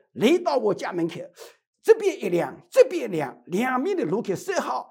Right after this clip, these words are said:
所以一般人冲进来，冲到我的家吵架啊。所以呢，你看啊，这个奇妙不奇妙？那天是，如果我们三位弟兄姐妹有电脑，那是电脑，我九十年代非常少。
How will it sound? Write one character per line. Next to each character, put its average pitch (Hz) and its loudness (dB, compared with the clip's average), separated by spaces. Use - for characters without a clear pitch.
所 175 2
以 175 -4
一 175 -12
般 - -8
人 240 -4
冲 262 -6
进 247 -6
来， 139 -8
冲 240 -6
到 - -4
我 175 -8
的 170 -10
家 165 -8
吵 - -12
架 139 -16
啊。 - -8
所 226 0
以 226 -4
呢， 196 -8
你 - -6
看 185 -4
啊， 160 -8
这 285 -14
个 240 -10
奇 160 -12
妙 247 -6
不 220 -8
奇 147 -10
妙？ 143 -16
那 302 -2
天 220 -8
是， 208 -10
如 170 -6
果 220 -8
我 160 -6
们 170 -6
三 165 -10
位 196 -4
弟 - -18
兄 151 -12
姐 147 -14
妹 127 -14
有 151 0
电 151 -6
脑， - -2
那 240 -6
是 185 -14
电 165 -6
脑， 175 -4
我 175 -6
九 180 -6
十 247 -10
年 190 -6
代 165 -8
非 320 -14
常 233 -6
少。 - -10